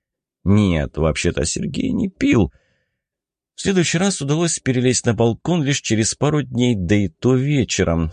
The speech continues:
В Ветрогонске едва-едва начинались сумерки, а там уже заметно стемнело, и было очень тепло, почти что по-летнему жарко.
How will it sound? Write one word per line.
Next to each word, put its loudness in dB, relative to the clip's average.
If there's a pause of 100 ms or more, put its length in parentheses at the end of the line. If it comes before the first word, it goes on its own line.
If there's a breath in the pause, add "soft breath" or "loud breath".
(120)
В -4
Ветрогонске -2
едва-едва -2
начинались 0
сумерки, -4 (120)
а -4 (220)
там 0
уже -4
заметно -2
стемнело, -4 (320)
и -2
было -2
очень -2
тепло, 0 (140)
почти -2
что -2
по-летнему 0
жарко. -4